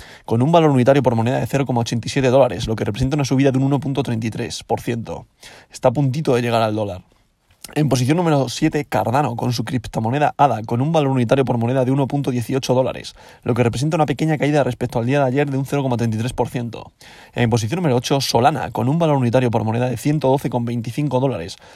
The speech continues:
lo que representa una subida de un cero coma sesenta y ocho por ciento. En posición número nueve, Terra, con su criptomoneda Luna, con un valor unitario por moneda de cincuenta y seis con veintitrés dólares, lo que representa una subida de un uno veintiocho por ciento.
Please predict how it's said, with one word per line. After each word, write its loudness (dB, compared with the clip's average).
lo 2
que 0
representa 0
una 0
subida 0
de 0
un 0
cero -2
coma -2
sesenta -4
y 2
ocho -2
por -2
ciento. -8
En 0
posición 2
número 0
nueve, 2
Terra, 2
con -2
su -6
criptomoneda 0
Luna, 2
con -2
un 0
valor 2
unitario 4
por -2
moneda -2
de 2
cincuenta -2
y -4
seis -2
con 0
veintitrés -2
dólares, -2
lo -4
que -4
representa -2
una 0
subida 2
de 0
un 0
uno 0
veintiocho -2
por -2
ciento. -6